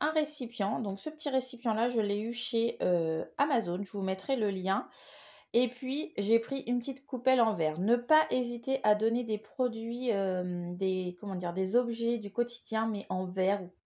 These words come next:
toutes ces choses-là. Faut pas avoir peur qu'il le casse, euh, parce que évidemment ça peut finir cassé. Mais le but c'est que si vous donnez quelque chose, euh, qui est en plastique à vos enfants, qui ne font pas attention ou quoi que ce soit et qu'ils se rendent pas compte que ça casse, et ben le jour où il va passer sur un verre, euh,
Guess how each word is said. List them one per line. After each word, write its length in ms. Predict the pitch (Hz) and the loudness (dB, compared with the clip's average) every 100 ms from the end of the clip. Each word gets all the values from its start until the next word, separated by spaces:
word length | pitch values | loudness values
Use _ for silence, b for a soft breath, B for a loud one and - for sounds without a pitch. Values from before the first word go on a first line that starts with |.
| _ | _
toutes 140 | 233 | -10
ces 120 | - | -4
choses-là. 480 | 233 214 180 170 - B B B B | -2 -2 -2 -2 -2 B B B B
Faut 160 | - | 0
pas 200 | 226 285 | 6 8
avoir 260 | 285 269 269 | 8 6 2
peur 220 | 277 269 | -2 -2
qu'il 200 | - 240 | -2 0
le 120 | 214 | 2
casse, 480 | 208 208 240 - - - | 4 6 6 4 -4 0
euh, 240 | 185 175 | 4 4
parce 240 | 170 190 190 | 4 -2 -2
que 80 | 208 | -4
évidemment 400 | - 220 220 220 | -2 -2 0 -2
ça 120 | 226 202 | -2 -6
peut 120 | 202 | -8
finir 280 | - 208 208 | -6 -6 -6
cassé. 360 | 190 - 262 B B B B | -8 -2 -2 B B B B
Mais 100 | 240 | 4
le 120 | 262 262 | 6 4
but 180 | 302 | 2
c'est 240 | 311 - 233 | -2 -2 2
que 220 | 226 208 | 4 4
si 180 | - 330 | 2 -2
vous 140 | 320 | -2
donnez 320 | 302 269 262 | 2 2 2
quelque 280 | 269 240 233 | 2 0 2
chose, 380 | 240 262 262 247 220 | 2 4 4 2 -2
euh, 180 | 196 | -2
qui 200 | 190 - | -2 -2
est 20 | 226 | 0
en 120 | 214 | 2
plastique 440 | 247 254 - 277 | 2 0 -2 0
à 80 | 226 | 0
vos 180 | 208 208 | 0 -2
enfants, 260 | 220 247 247 | -2 -4 -4
qui 140 | - | -4
ne 120 | 190 | -4
font 200 | 190 196 | -4 -6
pas 140 | 190 226 | 2 2
attention 500 | 220 226 - 233 226 | 2 -4 -4 -2 -2
ou 60 | |
quoi 140 | 202 190 | -4 -8
que 80 | |
ce 60 | - | -8
soit 200 | - 254 | -2 0
et 80 | 196 | 0
qu'ils 180 | 190 185 | -4 -8
se 140 | - | -4
rendent 340 | 175 185 175 | -2 -2 -4
pas 120 | 180 220 | -4 -4
compte 260 | 233 220 | -4 -6
que 100 | 208 | -8
ça 160 | 180 170 | -8 -6
casse, 300 | 190 240 262 | -2 -2 0
et 100 | - | -2
ben 120 | 185 | 0
le 120 | 180 | 0
jour 180 | 196 269 | 0 -2
où 60 | 269 | 0
il 140 | 214 | 0
va 100 | 190 | -2
passer 280 | 190 190 226 | -2 -4 -4
sur 240 | - 190 | -6 -6
un 240 | 165 156 156 | -4 -4 -4
verre, 320 | 180 208 180 | 2 2 2
euh, 180 | 151 | -2